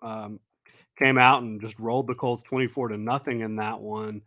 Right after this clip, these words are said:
The Jaguars' defensive front and linebackers were able to handle Jonathan Taylor.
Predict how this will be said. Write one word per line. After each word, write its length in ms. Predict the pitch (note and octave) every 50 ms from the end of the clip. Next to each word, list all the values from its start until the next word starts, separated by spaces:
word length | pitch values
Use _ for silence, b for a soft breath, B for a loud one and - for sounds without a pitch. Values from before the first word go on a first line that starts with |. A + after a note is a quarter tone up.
| b b b b _
The 60 | -
Jaguars' 720 | A#2 A2 C3 B2+ C3 C3 B2 C3 B2+ B2+ B2 A2+ G#2 -
defensive 520 | - - C3 B2+ - C#3+ B2+ A2 B2 B2 G#2+
front 380 | - - - C3 B2+ C3 F#2+
and 80 | A2 A#2
linebackers 640 | A#2 A2+ A#2+ B2 B2 A#2+ A#2 A#2 - - A#2 G2+
were 100 | A2 A#2
able 200 | A#2 A#2 G#2+ A2+
to 60 | G#2+ A2+
handle 280 | A#2+ A#2+ A#2 A#2+ A#2
Jonathan 500 | G#2 A2+ A#2 A#2 A2+ G#2+ G#2 - A2+ A2
Taylor. 500 | G2+ - A#2+ A2+ A2+ A2+ A2 A2 A2 G#2